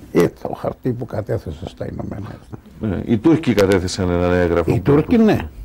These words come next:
Speaker 2: Τώρα, ο, πολλοί θεωρούν τον Αβέροφ ως τον κακό δαίμονα της Κύπρου από ελλ-, ελλαδικής πλευράς, κύριε Πρόεδρε. Εσείς τι νομίζετε;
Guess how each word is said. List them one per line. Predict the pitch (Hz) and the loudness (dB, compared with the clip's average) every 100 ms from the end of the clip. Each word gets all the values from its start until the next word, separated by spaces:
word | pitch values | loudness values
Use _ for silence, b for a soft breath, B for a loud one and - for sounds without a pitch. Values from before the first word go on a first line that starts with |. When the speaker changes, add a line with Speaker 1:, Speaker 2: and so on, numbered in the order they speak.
| B B B B | B B B B
Speaker 2:
Τώρα, | 123 120 - | 2 2 4
ο, | 107 110 101 95 90 82 82 - - - - - - - - - - - - - - - | 4 6 4 2 -2 -6 -10 -12 -16 -18 -20 -18 -16 -16 -14 -14 -14 -14 -16 -18 -12 -2
πολλοί | 113 123 151 | 0 4 2
θεωρούν | 143 117 131 127 | 4 4 4 2
τον | 110 | 2
Αβέροφ | 104 117 139 127 123 | 2 4 2 2 0
ως | 120 | -2
τον | - 117 | -2 0
κακό | 107 110 113 | 2 2 2
δαίμονα | 123 117 113 | 2 0 0
της | 104 - | -2 -4
Κύπρου | - 104 104 | -4 -2 0
από | 92 90 | 0 0
ελλ-, | 90 87 - | -2 -2 -6
ελλαδικής | 92 95 95 92 82 95 | -4 0 2 2 -2 -6
πλευράς, | - 87 85 82 | -4 -4 -2 -4
κύριε | - 82 | -6 -10
Πρόεδρε. | 78 78 78 - _ b b b b b b b - | -8 -8 -8 -10 _ b b b b b b b -10
Εσείς | - 104 127 | -6 -4 -4
τι | - | -2
νομίζετε; | 123 90 82 80 82 | 0 0 -2 -6 -10